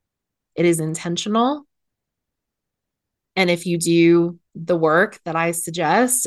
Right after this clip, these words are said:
and I walk you through and teach you, it will also be simple.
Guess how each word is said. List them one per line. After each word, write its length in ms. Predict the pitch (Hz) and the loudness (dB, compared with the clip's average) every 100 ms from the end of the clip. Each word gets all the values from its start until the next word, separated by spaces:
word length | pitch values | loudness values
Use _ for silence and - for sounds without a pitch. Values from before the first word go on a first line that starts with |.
| - | -4
and 300 | 165 165 160 | -4 -2 -2
I 540 | 165 - 156 156 160 | -4 -8 -6 -4 -6
walk 500 | 156 - 151 139 - | -10 -8 -4 -4 -2
you 120 | 175 | -6
through 340 | 190 185 190 196 | -4 0 2 2
and 120 | 165 | 0
teach 400 | 165 165 170 - | -4 -8 -8 -2
you, 200 | 214 247 | 2 2
it 140 | - 180 | 0 -2
will 160 | 170 | -4
also 360 | - 160 - 151 | -4 -6 -8 -8
be 140 | - | -10
simple. 540 | - - - - - | -10 -10 -12 -12 -12